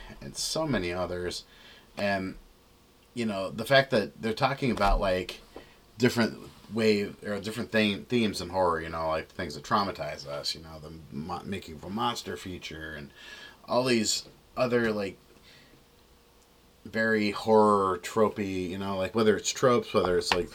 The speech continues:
you know, just things that scare us, things that go boom, you know, bump in the night. These are the things that are gonna be discussed in this film, and I'm really excited about it. Um, I haven't seen a single thing that Eli Roth has done that sucked,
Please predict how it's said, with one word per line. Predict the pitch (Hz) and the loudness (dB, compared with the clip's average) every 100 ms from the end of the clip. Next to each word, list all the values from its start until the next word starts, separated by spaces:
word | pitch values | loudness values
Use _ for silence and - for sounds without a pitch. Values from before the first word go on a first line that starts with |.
| - | -10
you | 95 | -8
know, | 85 82 | -6 -6
just | 78 | -6
things | 110 110 | -6 -6
that | 73 | -4
scare | - 110 101 | 0 2 2
us, | 95 90 - | 2 0 -2
things | 92 85 73 | -4 -8 -10
that | 76 | -10
go | 76 | -10
boom, | 90 85 76 | -8 -8 -10
you | 87 | -12
know, | 85 | -10
bump | 78 87 85 | -10 -10 -10
in | 82 | -10
the | |
night. | 80 82 80 - - - - - - - - - | -10 -10 -12 -14 -20 -20 -20 -20 -18 -18 -16 -4
These | 110 110 107 | 0 0 0
are | |
the | 92 90 | -4 -6
things | 98 90 87 85 - | -6 -4 -6 -6 -6
that | - 80 - | -4 -4 -4
are | 82 | -6
gonna | 82 | -8
be | 80 82 | -10 -8
discussed | 78 80 - - | -6 -4 -6 -6
in | |
this | - | -8
film, | - 104 90 | -2 0 0
and | 87 | -4
I'm | 85 | -4
really | 92 85 | -4 -4
excited | 80 87 82 80 | -4 -4 -2 -4
about | 73 82 80 | -2 -2 -2
it. | 80 - - - - - | -4 -6 -14 -20 -20 -10
Um, | 92 82 78 73 | -6 -4 -6 0
I | 143 | 6
haven't | 190 151 | 6 6
seen | - 143 117 | 2 4 4
a | |
single | - 147 151 147 147 | 2 2 2 6 6
thing | - 113 90 | 6 2 0
that | 80 - | -4 -4
Eli | 101 98 95 90 | 0 2 4 4
Roth | 87 85 - | 2 -2 -6
has | - | -6
done | 92 78 78 | -4 -4 -4
that | 73 | -8
sucked, | - - - | -8 -8 -10